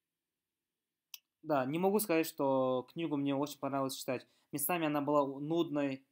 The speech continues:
и скучной. Однако книгу прочитать однозначно стоит – так как здесь, э, написано очень много полезных мыслей, и они могут быть очень полезными для нас.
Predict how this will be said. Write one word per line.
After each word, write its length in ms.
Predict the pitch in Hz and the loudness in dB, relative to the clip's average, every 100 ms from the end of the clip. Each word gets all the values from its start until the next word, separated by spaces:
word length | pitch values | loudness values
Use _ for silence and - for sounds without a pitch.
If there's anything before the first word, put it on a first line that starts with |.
| - | -10
и 60 | |
скучной. 600 | 147 - 143 - 120 110 _ _ - | -10 -6 -6 -6 -10 -12 _ _ -6
Однако 440 | 127 156 190 160 | -2 0 -2 -4
книгу 340 | - 165 151 | -6 -4 -4
прочитать 400 | 143 135 131 151 | -4 -6 -4 -6
однозначно 480 | 131 135 135 143 139 | -6 -6 -4 -4 -6
стоит – 400 | 123 143 127 117 _ _ _ _ | -6 -2 -2 -4 _ _ _ _
так 220 | 160 160 | 0 0
как 240 | 160 151 147 | 2 0 -2
здесь, 360 | 127 143 143 - - | -6 -4 -2 -6 -6
э, 640 | 131 123 123 123 120 120 | -4 -2 -4 -4 -6 -8
написано 640 | 127 - 139 - 127 120 | -8 -8 -8 -6 -6 -8
очень 400 | - 156 156 147 | -6 -6 -4 -4
много 240 | 143 143 131 | -2 -2 -2
полезных 380 | 135 139 127 135 | -2 -2 -4 -4
мыслей, 440 | 139 - 135 131 _ _ | -6 -4 -6 -6 _ _
и 420 | - 147 147 143 - _ _ _ _ _ _ _ _ | -2 2 2 0 -6 _ _ _ _ _ _ _ _
они 220 | 143 147 | -6 -4
могут 340 | 151 143 139 - _ _ _ _ | -2 -2 -4 -10 _ _ _ _
быть 240 | 147 147 | -4 -4
очень 340 | - 151 147 135 | -6 -6 -6 -6
полезными 400 | 127 127 117 113 | -4 -4 -6 -10
для 120 | 110 | -10
нас. 320 | 110 - - | -12 -14 -18